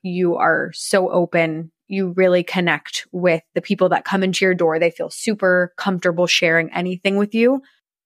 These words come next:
And that likely makes structural integration, because of who you are and, and how you, you practice, it probably makes the results even better when your clients are connected with you and so open to sharing those types of things. So I think that's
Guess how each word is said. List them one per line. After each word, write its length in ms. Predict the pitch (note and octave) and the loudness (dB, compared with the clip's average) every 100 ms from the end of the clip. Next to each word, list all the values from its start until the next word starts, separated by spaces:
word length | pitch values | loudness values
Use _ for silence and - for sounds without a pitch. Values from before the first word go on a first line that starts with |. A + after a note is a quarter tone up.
| _ | _
And 140 | F#3 G3 | 0 0
that 140 | A3+ _ | -2 _
likely 420 | G3 G3+ G#3 G3+ | -2 -2 2 0
makes 300 | F#3 F3+ F3 | 2 0 -2
structural 380 | - F3 - F3 | -2 -2 -2 -2
integration, 680 | F3 F3 E3 E3 E3 D#3+ D#3+ - | -2 0 0 0 -2 -4 -6 -4
because 420 | F3+ - G3 F#3 | -4 0 0 2
of 220 | F3+ E3 _ | 0 -2 _
who 180 | - G3 | 0 2
you 200 | F3+ D#3+ | 2 2
are 200 | D3 D3+ | 2 0
and, 200 | D3 E3 _ | -2 -10 _
and 160 | F3+ | -6
how 200 | D#3 E3+ | -2 0
you, 440 | E3+ D#3+ D#3+ D#3+ D#3+ _ - | 2 2 2 0 -2 _ -2
you 140 | F#3 | -2
practice, 600 | F3+ A#3+ B3 - F3+ - | 0 -2 0 0 0 -2
it 100 | F3+ | -6
probably 380 | - G#3 A#3 B3 | -2 0 2 4
makes 280 | G3 F#3 - | 2 0 0
the 100 | F3 | 0
results 480 | E3+ E3 E3 D#3+ - | 0 2 0 0 -2
even 340 | G3+ F3+ F3 | -2 0 -2
better 520 | D#3+ D#3+ D#3 D3 D#3 - _ _ _ | -2 -2 0 0 -2 -8 _ _ _
when 240 | F#3+ F#3 F#3 | -2 0 2
your 120 | F3+ | 0
clients 460 | - E3+ E3 E3 - | 0 -2 -2 -4 0
are 140 | F#3+ | -2
connected 560 | F#3 F#3 E3 - E3 - | 0 -2 -2 -2 -8 0
with 240 | F3 - | -2 0
you 200 | E3 D#3+ | 0 0
and 240 | - E3 - _ | 0 -4 -6 _
so 360 | _ - G3 F#3 | _ -2 0 2
open 360 | F#3 F3+ F3+ E3+ | 0 0 0 0
to 140 | F3+ | 0
sharing 560 | - F3 D#3+ D3+ D3+ D#3 _ _ _ | 0 2 2 0 -2 -8 _ _ _
those 200 | F#3 F3+ | -2 0
types 240 | E3+ E3+ - | 0 0 0
of 120 | E3 | -2
things. 400 | E3+ E3 E3 E3+ - - | -2 -4 -8 -12 -20 0
So 240 | F3+ D3+ | 0 2
I 120 | - | -2
think 200 | F3 E3+ | -4 -4
that's 240 | E3 - | -2 -4